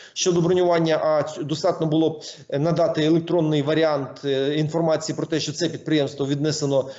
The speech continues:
е, відповідно, або Міністерством стратегічних галузей промисловості, або Міністерством економіки, або Міністерством, е, енергетики, або іншими центральними органами виконавчої влади, до таких, які мають критичне значення.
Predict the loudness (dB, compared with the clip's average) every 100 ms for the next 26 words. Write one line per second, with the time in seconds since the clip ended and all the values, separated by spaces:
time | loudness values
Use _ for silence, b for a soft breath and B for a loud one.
0 | B 0 0 2 0 2 2 2 2 0
1 | 0 -2 0 -4 -4 -6 -4 -2 0 0
2 | 0 0 0 0 0 0 0 0 0 0
3 | 0 2 0 0 -2 0 0 0 -2 0
4 | 0 0 0 0 0 0 0 0 0 0
5 | -2 -4 -6 B -4 0 2 4 2 2
6 | 0 -2 -2 0 0 0 -2 -2 -2 0
7 | 2 2 0 0 0 -2 0 -2 0 0
8 | 2 2 0 -2 -4 -2 -4 -4 -2 0
9 | 2 2 -2 -2 -2 -2 -2 -2 -2 0
10 | -2